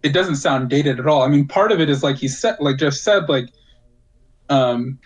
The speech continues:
down to, like, the types of microphones that they were using. Like, the recording techniques are all pre-seventies, where the, where the previous two records sound dated. This,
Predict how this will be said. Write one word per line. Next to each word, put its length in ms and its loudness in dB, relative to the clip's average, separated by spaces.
down 380 2
to, 120 -10
like, 320 0
the 240 -2
types 320 -4
of 100 -4
microphones 640 -2
that 140 -6
they 100 0
were 120 0
using. 540 -6
Like, 200 -6
the 100 -2
recording 440 0
techniques 440 0
are 80 0
all 360 2
pre-seventies, 920 -2
where 280 2
the, 320 0
where 140 2
the 120 0
previous 420 2
two 140 0
records 440 0
sound 480 0
dated. 500 2
This, 300 -4